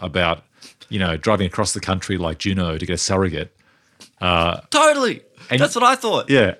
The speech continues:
Speaker 1: and Gamer is just so generic. It could refer to any computer game related film of any sort. So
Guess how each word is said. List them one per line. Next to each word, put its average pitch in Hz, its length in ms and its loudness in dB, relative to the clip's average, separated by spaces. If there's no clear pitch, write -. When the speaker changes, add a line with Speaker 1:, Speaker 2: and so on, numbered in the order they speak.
Speaker 1:
and 123 220 0
Gamer 143 760 4
is 117 180 2
just 120 220 0
so 127 160 4
generic. 98 400 0
It - 80 -20
could 107 100 -6
refer 104 300 0
to 98 180 -2
any 104 380 0
computer 90 420 -8
game 85 540 -2
related 92 360 0
film 98 180 -2
of 85 60 -2
any 87 140 -2
sort. 73 300 -6
So 95 400 2